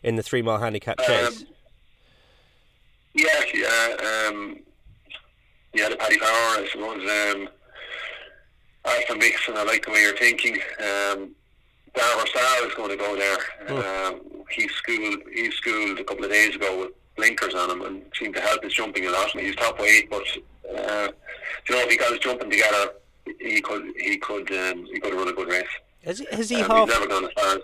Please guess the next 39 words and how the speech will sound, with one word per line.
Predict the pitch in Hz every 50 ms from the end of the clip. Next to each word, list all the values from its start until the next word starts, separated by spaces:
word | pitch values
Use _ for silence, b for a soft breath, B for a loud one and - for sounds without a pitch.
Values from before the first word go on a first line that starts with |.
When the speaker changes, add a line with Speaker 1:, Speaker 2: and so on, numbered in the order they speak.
| - -
Speaker 2:
three | - -
miles. | - 294 302 311 - - - _ _ - B B B B B
Speaker 1:
Has | 190 175
he | 226 214
half | 214 226 226 208 -
frustrated | - - 196 - - - 208 202 190 - - 175 143 -
you? | 127 113
'Cause | - 143 - -
obviously, | 170 165 165 - - 156
you | 139 143 139
know | 160 160 156
he's | 143 143 135 -
got | - 135 - -
bundles | 135 135 131 127 123 107
of | 107 98
talent, | - - 123 120 98 76 80 78 - - -
um, | 101 101 101 101 101 101 101 - B B B B B B B B B B B B B _ _ - _
but | - 127
he, | 127 127 123 117 - _ - - - - - -
you | 123 120 -
know, | -
it, | - - -
it, | 135 - - - - - - -
it's | 139 -
his | 160 143 -
jumping | - 170 160 139 151 143
that's | 127 123 120 117
the | 135 147
issue, | 147 - - 101 90 85
right? | 87 98 117 117 - - _ b b b b b b b b b b b b b b b b b b b - - - - - -
Speaker 2:
Yeah, | - 131 123 123 123 117 113 113 117
absolutely. | 117 - 113 110 110 104 110 104 -
He, | 101 101 104
he's | - 104 101 - -
fully | - 117 120 - -
frustrated | - 110 101 - - 110 104 98 95 92 95
me, | 98 98
not | 95 104 110 104
half. | 104 101 104 107 104